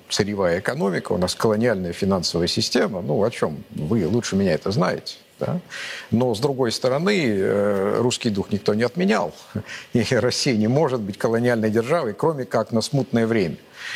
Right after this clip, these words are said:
И это не первый раз уже случается, но вспомните смутное время. Да? Придёт Минин и Пожарский, и вот,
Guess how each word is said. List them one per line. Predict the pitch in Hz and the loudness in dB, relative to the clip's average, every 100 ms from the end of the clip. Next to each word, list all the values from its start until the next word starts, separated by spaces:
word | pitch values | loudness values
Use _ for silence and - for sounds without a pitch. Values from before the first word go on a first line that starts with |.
| - - | -10 -2
И | |
это | 95 95 92 90 90 123 135 | 2 2 2 2 2 2 0
не | 131 | 0
первый | 135 147 120 120 | 2 2 2 0
раз | 107 - | 0 0
уже | 92 90 87 85 | -2 0 0 0
случается, | - 101 90 110 113 98 - | -2 0 2 2 0 -2 -4
но | 82 92 107 101 87 92 117 | 0 2 2 2 2 0 -2
вспомните | - - 131 143 - | -6 -2 -2 -2 -4
смутное | - 151 127 170 | -2 -2 0 0
время. | 175 190 - - - _ _ - | 2 0 -2 -12 -20 _ _ -8
Да? | 101 139 160 - - - - - | -4 -4 -6 -12 -14 -12 -14 -2
Придёт | 175 185 226 - | 0 2 0 0
Минин | 175 175 135 | 0 2 0
и | |
Пожарский, | 117 110 135 - - - - - - | 2 0 0 -4 -6 -8 -10 -14 -4
и | 95 104 110 104 104 101 104 - | 0 2 2 2 2 2 0 -4
вот, | - 101 175 | -2 -2 -2